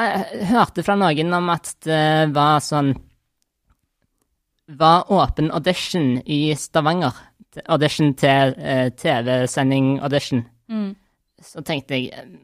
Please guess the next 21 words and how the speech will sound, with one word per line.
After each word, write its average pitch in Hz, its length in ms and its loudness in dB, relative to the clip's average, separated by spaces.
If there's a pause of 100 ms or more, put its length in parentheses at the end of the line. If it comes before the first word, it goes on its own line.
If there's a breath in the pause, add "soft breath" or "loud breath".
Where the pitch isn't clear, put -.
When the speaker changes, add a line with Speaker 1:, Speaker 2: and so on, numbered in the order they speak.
(120)
Speaker 1:
at - 220 -14
jeg 127 260 -4
bare 110 260 -4
fikk - 280 -10
prøve 117 300 -6
det 117 120 -2 (160)
ut 175 120 -14
da, 156 140 -2
siden 123 240 -4
jeg 117 220 -6 (200)
hørte 135 280 -6
om 147 140 -4
det, 185 80 -2
og 143 120 0
så 127 440 -2 (420)
sendte 139 340 -4
de 135 100 0
meg 135 180 2
videre. 131 380 -2
Så - 220 -6
da, 160 300 6